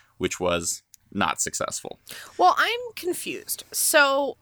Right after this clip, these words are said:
Speaker 2: here's where my confusion comes in, and I'm sure it could be looked up, but my cursory glances did not clarify. Did this come out in a theater?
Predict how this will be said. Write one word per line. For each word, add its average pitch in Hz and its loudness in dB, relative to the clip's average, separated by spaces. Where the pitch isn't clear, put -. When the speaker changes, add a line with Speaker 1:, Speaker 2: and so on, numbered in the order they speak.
Speaker 2:
here's 311 0
where 302 2
my 240 4
confusion 185 -8
comes 156 -8
in, 71 -8
and 175 -2
I'm 180 -2
sure 208 -2
it 180 -6
could 170 -10
be 160 -10
looked 147 -10
up, 139 -4
but 147 -2
my 175 0
cursory 214 -2
glances 160 -8
did - -14
not 127 -4
clarify. - -4
Did 262 -4
this 466 6
come - 2
out 220 6
in 202 -4
a 175 -4
theater? - -4